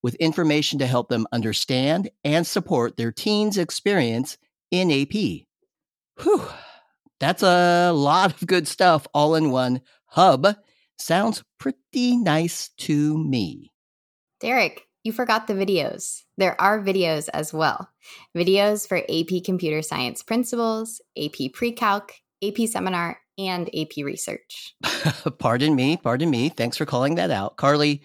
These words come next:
Speaker 1: let me put you on the spot here. Lots of great resources on this hub. Here's a question. Which one is your favorite?
Speaker 2: Derek, normally I would be polite and say,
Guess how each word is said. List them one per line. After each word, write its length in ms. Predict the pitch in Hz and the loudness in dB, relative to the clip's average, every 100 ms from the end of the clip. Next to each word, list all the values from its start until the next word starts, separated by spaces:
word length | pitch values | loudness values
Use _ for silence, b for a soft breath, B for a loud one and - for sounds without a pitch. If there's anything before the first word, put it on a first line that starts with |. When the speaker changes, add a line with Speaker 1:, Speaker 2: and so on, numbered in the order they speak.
| b b b _ | b b b _
Speaker 1:
let 260 | 113 135 - | 0 2 2
me 840 | 151 143 143 139 139 139 139 107 _ | 2 2 2 2 2 0 0 -4 _
put 120 | 147 | 0
you 140 | 147 139 | 2 2
on 80 | |
the 60 | 139 | 0
spot 340 | - 139 117 | 0 2 2
here. 440 | - 101 87 95 - _ _ _ _ | 2 -4 -4 -6 -10 _ _ _ _
Lots 400 | - 101 117 - | -2 2 2 2
of 120 | 170 | -2
great 240 | 156 175 180 | 2 0 2
resources 680 | 151 135 143 135 - 135 - - | 0 0 0 -2 -2 -4 -6 -2
on 280 | 120 127 127 | 2 2 0
this 220 | 135 - | -2 -2
hub. 340 | 92 85 85 - _ _ _ _ | -4 -4 -8 -14 _ _ _ _
Here's 200 | 123 127 | -2 -2
a 60 | |
question. 560 | - 131 - 110 98 117 - _ _ _ | 0 0 0 -4 -4 -8 -12 _ _ _
Which 340 | 95 117 143 | -4 -2 -2
one 220 | 156 139 143 | 0 0 0
is 300 | 123 95 87 | -2 -4 -2
your 280 | 101 143 | 0 0
favorite? 480 | 131 117 87 64 58 _ _ _ _ _ - | 0 -4 -6 -10 -18 _ _ _ _ _ -6
Speaker 2:
Derek, 480 | 240 240 226 226 - _ _ _ | -4 -2 -4 -8 -20 _ _ _
normally 640 | 214 233 285 294 214 175 160 | 0 2 2 2 0 0 -2
I 200 | - 170 | 0 0
would 80 | |
be 120 | 165 160 | 0 -4
polite 580 | - 175 175 - - - | -4 -2 0 -2 -6 -6
and 180 | 170 170 | -6 -4
say, 500 | - 160 151 165 | -2 -2 0 -4